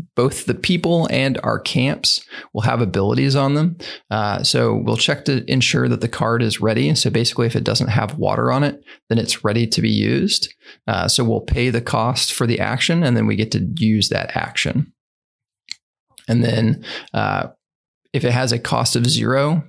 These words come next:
there's gonna be a not ready token that we put on it.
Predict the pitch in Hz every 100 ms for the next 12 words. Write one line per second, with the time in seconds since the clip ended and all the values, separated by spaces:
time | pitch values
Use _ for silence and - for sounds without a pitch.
0 | - 113 - 110 107 101 101 101 104 101
1 | 104 110 113 120 - 139 151 135 - -
2 | - 107 107 - -